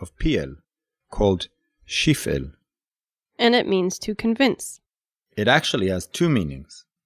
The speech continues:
Speaker 1: The first is to influence or convince someone to do something.
Speaker 2: And the second?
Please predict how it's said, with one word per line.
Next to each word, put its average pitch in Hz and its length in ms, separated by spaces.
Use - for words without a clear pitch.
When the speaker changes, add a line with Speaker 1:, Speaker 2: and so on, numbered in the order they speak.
Speaker 1:
The 104 80
first 151 500
is 104 120
to - 180
influence 110 560
or 98 140
convince 104 480
someone 87 380
to - 120
do 131 160
something. 73 500
Speaker 2:
And 220 160
the 220 60
second? 349 520